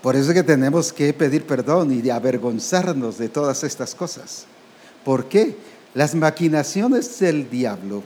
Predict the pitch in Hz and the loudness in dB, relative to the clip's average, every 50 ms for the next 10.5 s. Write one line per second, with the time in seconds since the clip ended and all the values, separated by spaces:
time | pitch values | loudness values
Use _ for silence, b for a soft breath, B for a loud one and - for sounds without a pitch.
0 | - - - - 180 196 208 214 202 190 175 156 151 151 143 135 - - 143 131 | -14 -18 -8 -2 0 0 2 2 0 0 0 -2 -2 0 -2 -2 -4 -4 -2 -2
1 | 120 120 117 - - 170 165 170 165 135 - - 165 156 147 139 131 - 165 156 | -2 -2 -4 -4 -2 -2 0 0 0 -2 -2 -2 0 0 0 0 0 0 0 0
2 | 160 165 156 - - 120 - - 123 123 139 135 - 160 135 113 113 104 - - | 2 2 0 -2 -4 -6 -6 -2 -2 -2 -2 -2 -2 -2 -2 -2 -4 -6 -4 2
3 | 185 185 185 156 - - 117 90 - - - - - - - - - B B B | 2 4 4 2 -2 -6 -8 -8 -8 -12 -20 -20 -20 -20 -20 -20 -20 B B B
4 | B B B B B B - - - 131 139 - - 170 190 190 180 165 160 - | B B B B B B -16 -6 -2 -2 -2 0 2 2 2 4 6 4 4 4
5 | - 139 127 139 151 165 180 175 160 139 131 135 - 160 156 151 165 170 160 135 | 4 2 2 4 2 4 4 2 2 2 0 -2 0 -2 0 0 2 0 0 2
6 | 135 123 110 123 131 131 - 147 139 127 123 123 131 165 180 165 147 120 107 101 | 0 0 2 0 0 -2 -2 -2 -2 0 2 2 2 2 2 0 -2 -6 -6 -8
7 | 87 90 - - - - - - - - - - - - - - - - - - | -8 -12 -16 -20 -20 -20 -20 -20 -20 -20 -20 -20 -20 -20 -20 -20 -20 -20 -20 -20
8 | - - - - - - - - - - - - - - - - - - - - | -20 -20 -20 -20 -20 -20 -20 -20 -20 -20 -20 -20 -20 -20 -20 -20 -20 -20 -20 -20
9 | - - - - - 135 135 131 127 113 117 127 127 123 147 156 151 - 143 131 | -20 -20 -18 -6 0 2 2 4 4 2 2 0 2 4 2 2 2 0 -4 -4
10 | 127 120 139 180 190 180 139 101 95 | -4 0 2 4 4 4 2 0 -4